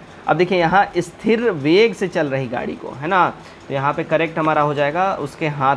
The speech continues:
में सीधा गिरेगा, ठीक है। इकसठ देखिए, उत्तक जो मनुष्य की ग्रंथियाँ बनाते हैं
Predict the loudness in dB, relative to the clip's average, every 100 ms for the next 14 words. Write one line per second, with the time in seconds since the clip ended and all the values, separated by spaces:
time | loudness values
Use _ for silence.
0 | 0 -6 -4 -6 -4 -4 -4 -6 -4 -2
1 | -2 -6 -16 -20 -8 -4 2 2 2 -2
2 | -2 -2 -2 0 0 0 0 2 2 0
3 | -4 0 2 2 0 0 2 4 4 2
4 | -6 -20 -10 0 4 4 2 0 -4 -6
5 | -10